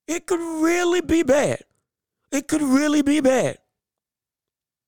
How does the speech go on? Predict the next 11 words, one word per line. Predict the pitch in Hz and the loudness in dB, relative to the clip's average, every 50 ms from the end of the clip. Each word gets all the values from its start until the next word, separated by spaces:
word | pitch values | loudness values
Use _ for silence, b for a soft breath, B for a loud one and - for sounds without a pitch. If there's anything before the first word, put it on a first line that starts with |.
| _ _ - | _ _ -6
We | 208 254 | -4 -4
could | - - 285 - | -2 -4 -6 -6
see | - - 311 277 | -4 -4 -2 -2
some, | 254 - - 285 262 240 233 233 | -4 -2 -2 -2 0 -2 -2 -6
some, | - - - 269 247 233 233 226 | -10 -8 -4 -4 -4 -4 -4 -6
some, | - - 269 233 220 214 220 | -10 -8 -6 -6 -6 -6 -8
some | - - 254 214 208 220 247 | -12 -14 -12 -14 -14 -12 -8
not | 269 294 294 - - _ _ _ _ b b b b b | -6 -6 -6 -6 -8 _ _ _ _ b b b b b
so | - - - - 269 269 262 254 | -12 -10 -4 0 0 2 2 0
pretty | 226 - _ - 208 - 320 311 277 247 | -2 -4 _ -2 0 0 0 -2 -4 -2
basketball | 214 277 294 285 - - 277 254 214 233 214 185 165 160 | -2 -2 -2 -2 -4 -8 -12 -8 -2 0 0 0 0 -2